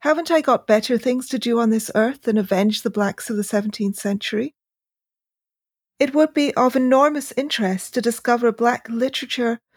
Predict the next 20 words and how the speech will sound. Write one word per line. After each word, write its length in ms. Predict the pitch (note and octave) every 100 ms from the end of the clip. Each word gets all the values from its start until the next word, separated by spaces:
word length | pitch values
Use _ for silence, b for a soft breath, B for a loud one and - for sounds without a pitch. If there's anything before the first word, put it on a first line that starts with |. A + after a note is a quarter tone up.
| _
or 160 | - A#3 A#3
architecture 720 | C4+ C4+ - G#3+ - - G#3
from 160 | -
the 80 | A3
third 360 | - A3+ G#3+ G#3+
century 440 | G#3+ G#3 - G3+
B 240 | G3 G#3 G#3
C. 400 | - A#3 F#3+ - _ _ _ _ _
We 140 | C4 C4+
would 120 | C4
be 160 | C4
overjoyed 680 | - A#3+ B3 - B3+ B3 C4
to 100 | B3
learn 260 | A3 A3 A3+
of 120 | A3+
the 100 | G#3+
existence 580 | G3 A#3 A#3 - A#3+ A3+
of 60 |
a 80 | G#3+
correspondence 880 | - G#3 G#3 - G#3 G#3+ A3 G#3